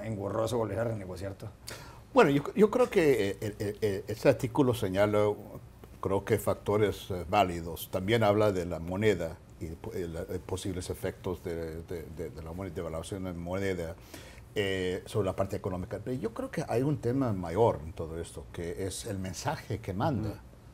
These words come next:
Speaker 2: ¿Y qué implica para América Latina una región que está, sus grandes desafíos es integrarse y buscar mejor integración, que es muy bajo?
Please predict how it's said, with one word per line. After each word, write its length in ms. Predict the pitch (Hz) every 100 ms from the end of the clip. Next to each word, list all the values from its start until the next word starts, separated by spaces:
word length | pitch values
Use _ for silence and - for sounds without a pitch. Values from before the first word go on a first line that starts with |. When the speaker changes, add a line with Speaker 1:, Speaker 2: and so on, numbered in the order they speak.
| - - - - - -
Speaker 2:
¿Y 100 | - 92
qué 160 | -
implica 460 | 143 113 - 170 147
para 160 | 92
América 360 | 85 104 113 110
Latina 640 | 98 - 113 101 107 101 - -
una 400 | 123 123 135 110
región 600 | 98 92 - 113 113 113
que 180 | - 87
está, 500 | - - 110 117 117 - -
sus 180 | - 101
grandes 800 | 98 123 160 113 - - - -
desafíos 800 | - - - 143 143 107 87 - -
es 220 | 98 98
integrarse 720 | 92 90 90 110 117 - - - - - - - - -
y 60 | 104
buscar 440 | 87 90 - 117
mejor 220 | 139 98 120
integración, 480 | 107 87 85 151
que 100 | -
es 80 | 78
muy 140 | 92 120
bajo? 320 | 143 -